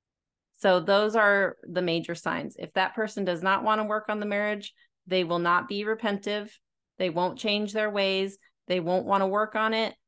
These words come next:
They will not be empathetic. They will not be open with you about everything that they did. And the, basically the, the path to forgiveness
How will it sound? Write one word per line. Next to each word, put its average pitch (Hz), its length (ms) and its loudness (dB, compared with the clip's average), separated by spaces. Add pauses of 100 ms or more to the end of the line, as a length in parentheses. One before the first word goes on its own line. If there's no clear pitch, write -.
They 180 100 2
will 185 200 2
not 196 200 2
be 214 100 -6
empathetic. 208 680 -4 (160)
They 190 140 0
will 175 160 -2
not 170 240 -2
be 180 140 -8
open 160 340 -2
with - 200 -10
you 160 220 -4
about - 340 -4 (720)
everything 160 440 -4
that - 180 -8
they 160 140 -6
did. - 320 -10 (1000)
And 190 260 2
the, 180 280 4 (280)
basically 233 540 0
the, 175 460 2 (1500)
the 190 640 6 (140)
path 226 400 2 (180)
to 214 180 -4
forgiveness 208 920 0